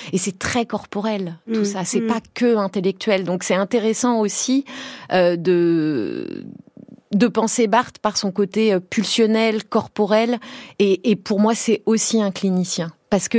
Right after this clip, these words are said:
Speaker 1: il a la, il arrive à sonder ça, euh, là où tous les intellectuels ne, n'en sont pas forcément capables.
Speaker 2: Quel est le rapport entre le, le corps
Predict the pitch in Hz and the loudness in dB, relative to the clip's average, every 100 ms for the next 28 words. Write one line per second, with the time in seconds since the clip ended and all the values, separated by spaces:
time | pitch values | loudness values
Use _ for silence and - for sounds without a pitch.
0 | 220 190 180 160 156 151 127 - 180 185 | 0 0 0 2 0 0 0 -2 0 2
1 | 208 185 180 - 220 208 208 - 220 277 | 2 2 0 0 2 4 2 0 -2 -4
2 | - - - - - 190 196 180 170 160 | -18 -20 -20 -20 -2 2 4 4 4 2
3 | 151 156 175 202 196 - 196 180 165 165 | 2 0 0 0 0 -2 0 0 0 -2
4 | 165 160 - 170 160 156 156 156 156 160 | -4 -4 -6 -4 -6 -6 -8 -8 -8 -8
5 | 180 175 170 - 151 147 160 165 156 - | -6 -6 -8 -10 -10 -10 -8 -8 -8 -14
6 | _ - 285 339 220 294 277 269 233 190 | _ 0 2 4 2 -2 0 0 2 -2
7 | - 208 190 190 196 - 185 185 - _ | -2 2 4 4 2 -2 0 0 0 _
8 | 285 277 294 277 | 2 4 2 -2